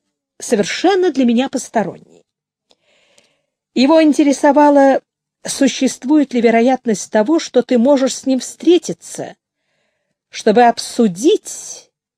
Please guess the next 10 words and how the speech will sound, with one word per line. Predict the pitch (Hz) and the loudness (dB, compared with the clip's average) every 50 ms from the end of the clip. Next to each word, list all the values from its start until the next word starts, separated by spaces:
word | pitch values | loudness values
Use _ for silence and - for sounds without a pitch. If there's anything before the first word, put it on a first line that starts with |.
| _ _ _ _ _ _ _ _ _ _ _ _ _ | _ _ _ _ _ _ _ _ _ _ _ _ _
поговорить | - 226 233 196 240 226 247 247 269 339 403 381 - | 0 0 2 4 4 4 4 4 6 4 4 2 2
о | 349 311 | 0 0
возможной | 294 285 247 254 262 311 349 330 - 294 294 285 | 0 0 0 0 0 0 0 -2 0 -2 -2 -2
продаже | - - 226 214 220 208 165 156 190 175 170 175 160 185 240 294 349 370 _ _ _ _ _ _ _ _ _ _ _ _ - 233 | -2 -2 0 0 2 0 0 0 -2 -2 -2 -2 -2 -2 -2 -2 -2 -2 _ _ _ _ _ _ _ _ _ _ _ _ -2 0
Amberville | 226 226 220 220 208 262 285 294 285 302 320 339 339 330 - _ _ _ _ - | 2 2 2 2 2 2 2 2 2 2 2 2 2 0 -4 _ _ _ _ 0
Publications. | 359 392 262 190 180 - - - 165 - - - - - - - - - - - - _ _ _ _ _ _ _ _ _ _ _ _ _ 466 _ 466 _ _ _ _ _ _ _ _ _ _ _ _ _ _ | 0 0 0 -2 -4 -4 -4 -4 -6 -6 -6 -10 -12 -14 -14 -16 -16 -18 -18 -20 -20 _ _ _ _ _ _ _ _ _ _ _ _ _ _ _ _ _ _ _ _ _ _ _ _ _ _ _ _ _ _
«Что? | _ - - - - _ - 160 143 151 185 277 320 - _ _ _ _ _ _ _ _ _ _ _ _ _ _ _ _ _ _ _ _ _ - | _ -16 -16 -16 -16 _ -16 -16 -10 -6 -6 -6 -6 -8 _ _ _ _ _ _ _ _ _ _ _ _ _ _ _ _ _ _ _ _ _ -8
Он | - 175 | -8 -6
же | 165 170 165 | -6 -6 -8
сумасшедший! | - - 208 185 202 214 - - 381 415 370 - - - - - - | -6 -4 -4 -2 -4 -4 -4 -2 -2 -2 -2 -2 -8 -14 -14 -14 -18